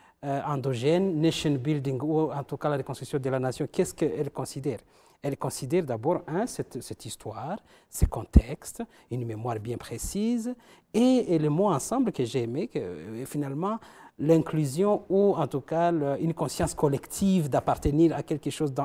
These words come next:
de commun. Ensuite, de penser que, étant ensemble, on peut se projeter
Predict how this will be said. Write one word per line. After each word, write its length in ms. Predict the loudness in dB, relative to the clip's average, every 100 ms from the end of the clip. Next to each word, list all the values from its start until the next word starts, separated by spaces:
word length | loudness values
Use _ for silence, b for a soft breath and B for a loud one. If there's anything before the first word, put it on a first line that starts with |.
| -4
de 100 | -6
commun. 360 | 0 0 0 -4 b b b b b b
Ensuite, 600 | -4 -4 -2 -2 -2 -4 -8
de 120 | -6
penser 340 | -4 -4 -4
que, 320 | -2 0 -2 -2 -16 -8
étant 400 | -6 0 2 2
ensemble, 580 | 0 2 2 2 0 -4 B B
on 120 | -4
peut 140 | 2 2
se 120 | 2
projeter 840 | -2 0 0 0 -2 2 2 2